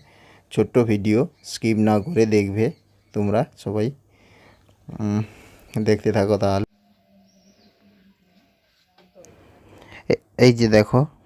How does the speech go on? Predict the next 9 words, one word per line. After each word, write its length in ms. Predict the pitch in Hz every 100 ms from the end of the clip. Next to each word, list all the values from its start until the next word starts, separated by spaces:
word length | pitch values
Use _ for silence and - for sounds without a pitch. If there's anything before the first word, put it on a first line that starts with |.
| - 104
ভাগ্নি 380 | 107 104 110 113
বড়শি 420 | 104 104 - -
ফেলাইছে। 600 | 110 101 107 104 - 135 -
হ্যাঁ, 160 | 127 143
এই 280 | 151 156 147
তো 200 | - 123
মাছ 340 | 104 104 104
উঠছে 300 | 107 - -
দেখো 300 | 110 117 127